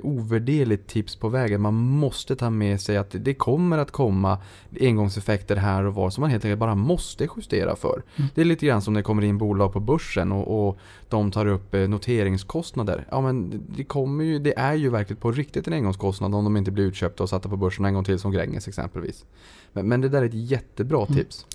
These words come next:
Speaker 2: Re-, regeln är ju om P-talet är två, tre eller,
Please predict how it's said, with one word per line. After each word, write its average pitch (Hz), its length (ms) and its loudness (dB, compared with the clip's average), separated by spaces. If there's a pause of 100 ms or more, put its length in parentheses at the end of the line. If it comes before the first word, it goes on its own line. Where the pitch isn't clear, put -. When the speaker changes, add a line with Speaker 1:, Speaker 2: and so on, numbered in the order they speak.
(140)
Speaker 2:
Re-, 180 200 4
regeln 185 440 10
är 175 60 6
ju 143 140 4
om 139 200 2
P-talet 139 640 0
är 143 60 -4
två, 147 240 -4
tre 139 400 -4
eller, 131 320 -2